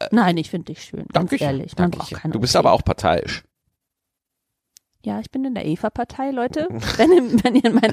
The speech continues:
Speaker 1: Partei wollt, dann kommt zu mir.
Speaker 2: Und, äh, ich, ich spiele ja immer Dota.
Speaker 1: Ja, das
Speaker 2: Ja.
Speaker 1: ist das, wo du immer fuchsteufelswild
Speaker 2: Oh,
Speaker 1: bist.
Speaker 2: Alter, werde ich da immer wütend.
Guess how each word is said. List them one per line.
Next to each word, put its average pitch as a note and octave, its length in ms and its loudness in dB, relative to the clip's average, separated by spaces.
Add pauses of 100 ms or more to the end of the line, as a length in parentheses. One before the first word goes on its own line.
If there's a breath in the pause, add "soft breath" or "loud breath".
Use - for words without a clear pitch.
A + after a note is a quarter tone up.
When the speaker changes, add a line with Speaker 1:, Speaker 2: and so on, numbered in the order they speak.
Speaker 1:
Partei A#2+ 400 -2
wollt, - 220 -8
dann G#3 260 -6
kommt A#3 280 -2
zu C#4 100 -2
mir. E3+ 320 2
Speaker 2:
Und, G3+ 460 0
äh, D2+ 480 0 (320)
ich, - 280 -6
ich F#2+ 160 -4
spiele D3+ 240 4
ja A2 40 4
immer A2 200 4
Dota. D2+ 460 0 (640)
Speaker 1:
Ja, G3 300 0 (320)
das G3+ 120 0
Speaker 2:
Ja. G#3 60 -2
Speaker 1:
ist A3 120 -2
das, A#3 160 2
wo A#3 80 0
du G#3+ 80 2
immer A3 200 2
fuchsteufelswild G#3 720 -2
Speaker 2:
Oh, - 180 -2
Speaker 1:
bist. - 120 -4
Speaker 2:
Alter, - 260 -6
werde - 160 -4
ich - 80 -10
da - 100 -2
immer B1 240 -4
wütend. - 360 -12